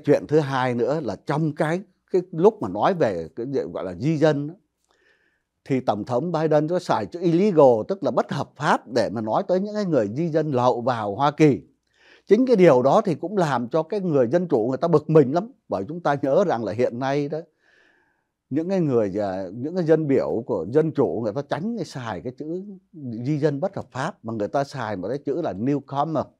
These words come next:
tức là những cái người mới, mới đến. Nhưng mà không cần biết là những cái người mới đến là nó <laughs> theo cái tình trạng nào thì họ không, không, không, không nói rõ. Chính bà, bà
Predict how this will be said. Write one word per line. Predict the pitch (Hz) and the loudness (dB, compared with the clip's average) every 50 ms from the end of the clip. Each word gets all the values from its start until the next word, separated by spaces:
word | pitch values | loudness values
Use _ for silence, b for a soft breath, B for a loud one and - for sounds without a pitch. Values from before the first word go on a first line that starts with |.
| _ _ _ _ _ _ _ _ _ _ _ _ _ _ _ _ _ _ | _ _ _ _ _ _ _ _ _ _ _ _ _ _ _ _ _ _
tức | - 185 185 | -8 -8 -4
là | 135 117 | -4 -4
những | 92 87 110 107 127 | -4 -6 -8 -8 -6
cái | 160 160 | -6 -4
người | 147 127 117 101 80 | -4 -2 -2 -2 -4
mới, | 69 82 107 120 135 | -2 0 2 2 2
mới | 131 117 120 135 160 147 | 2 2 2 2 4 4
đến. | 127 127 139 165 202 - _ _ _ _ b b b b b b | 4 2 2 0 -6 -18 _ _ _ _ b b b b b b
Nhưng | - 135 151 | -2 0 0
mà | 156 117 | 0 0
không | - - 143 156 | 0 -2 -4 -2
cần | - 135 107 104 | 0 -2 -2 0
biết | 117 147 196 202 - | 2 0 0 0 -2
là | 120 | -6
những | 110 120 139 | -6 -4 -4
cái | 170 | -2
người | 180 156 143 131 113 107 | 0 2 4 4 4 4
mới | 110 120 127 147 180 202 | 4 4 4 6 6 6
đến | 160 156 180 190 240 247 | 6 8 8 8 6 4
là | 208 156 123 110 104 98 95 - | 2 0 0 0 -2 -6 -10 -12
nó | 127 131 139 180 175 | -12 -8 -8 -8 -8
<laughs> | - - - | -8 -2 0
theo | 165 143 | 0 2
cái | 180 170 | 2 0
tình | - 139 123 120 | 0 -2 -2 -2
trạng | 110 110 - 139 - - 113 113 | -4 -2 0 0 0 0 -2 -6
nào | 104 101 | -6 -6
thì | 104 113 113 | -6 -6 -6
họ | 104 113 92 - 95 | -4 -4 -4 -4 -6
không, | - - 135 131 131 | -4 -6 -6 -6 -4
không, | - 143 120 | -8 -8 -8
không, | - - - - | -8 -14 -18 -18
không | _ - 139 139 | _ -12 -8 -2
nói | 143 135 147 143 | 0 0 0 0
rõ. | 147 87 113 156 190 - b b b b b b - | 0 -2 -4 -4 -6 -10 b b b b b b 0
Chính | 220 233 294 311 | 0 2 4 6
bà, | 247 170 143 131 131 131 135 135 | 6 6 6 4 2 0 -2 -2
bà | 135 143 143 131 131 | 0 0 0 0 0